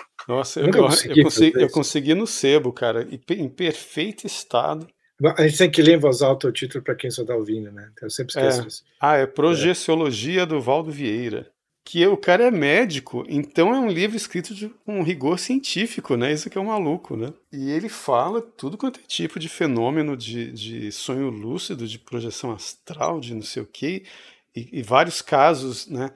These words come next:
Speaker 1: relatados com relação a cada tipo de, de detalhe específico da, da experiência, né? É muito louco esse livro, cara, muito louco.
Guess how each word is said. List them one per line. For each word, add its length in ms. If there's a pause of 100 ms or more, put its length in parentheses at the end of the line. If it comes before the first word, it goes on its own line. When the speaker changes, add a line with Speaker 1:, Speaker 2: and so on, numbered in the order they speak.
(120)
Speaker 1:
relatados 540
com 140
relação 400
a 40
cada 360
tipo 340
de, 280
de 400 (100)
detalhe 720
específico 800
da, 140 (400)
da 80
experiência, 640
né? 160 (480)
É 140
muito 320
louco 400
esse 160
livro, 280
cara, 220
muito 400
louco. 420